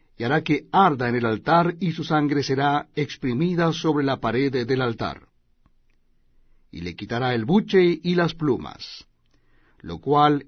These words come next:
echará junto al altar hacia el oriente, en el lugar de las cenizas. Y la henderá por sus alas,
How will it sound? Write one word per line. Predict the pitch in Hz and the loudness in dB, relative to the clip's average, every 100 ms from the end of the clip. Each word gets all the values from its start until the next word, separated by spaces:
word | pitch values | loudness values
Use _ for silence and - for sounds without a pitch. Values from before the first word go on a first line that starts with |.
| - | -8
echará | 131 139 151 | -4 0 0
junto | 143 196 220 208 208 175 143 | 0 2 2 2 4 4 4
al | 120 | 2
altar | 110 - 151 151 165 165 - _ _ | -2 0 2 2 0 -4 -18 _ _
hacia | 131 127 131 | -4 -4 -2
el | 113 | -2
oriente, | 117 185 113 - 139 180 - _ _ _ _ | 0 0 0 -2 -4 -4 -12 _ _ _ _
en | - 127 | -4 -2
el | 190 | 2
lugar | 156 135 151 151 - | 0 2 2 0 -4
de | 120 139 | -4 -2
las | 143 143 | 0 0
cenizas. | 151 156 - - - - _ _ _ _ - _ - _ _ _ _ _ _ _ _ - _ _ | 2 2 2 -6 -18 -20 _ _ _ _ -20 _ -20 _ _ _ _ _ _ _ _ -20 _ _
Y | - 147 | -6 -2
la | 147 - - | 0 -2 2
henderá | 202 190 160 190 202 | 4 4 4 2 4
por | 196 190 | 4 4
sus | 185 - | 2 2
alas, | 156 110 - - - - | 2 2 -4 -12 -14 -16